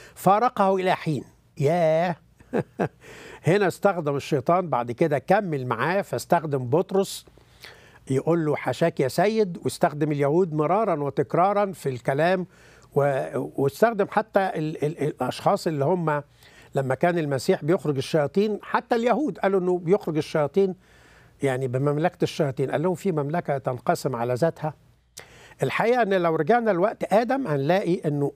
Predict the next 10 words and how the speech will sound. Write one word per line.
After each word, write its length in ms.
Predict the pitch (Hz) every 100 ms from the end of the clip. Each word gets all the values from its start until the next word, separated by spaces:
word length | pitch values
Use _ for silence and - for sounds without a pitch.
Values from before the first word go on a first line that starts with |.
| -
آدم 420 | 226 240 262 247 - _ _ _ - _ _ _
سقط 720 | - 247 - 180 - _ - - _ _ _ _ _ _ _ _ _ _ _ _ _ _ _ _ _ _ _ _ _ _ _ _ _ _ _ _ _ _ _ _
في 60 | 147
الخطية. 520 | 127 156 156 117 113 _ _ _ _ _ _ _ - 151
آدم 240 | 143 135
الأول، 380 | 135 117 101 - _ _
آدم 280 | 180 185 165
الثاني، 560 | 143 - 208 214 240 233 _ _ _ - _ _ _ _ _ _ _ _ _ _ _ _
آدم 260 | 135 139 131
الثاني 540 | 120 165 165 165 160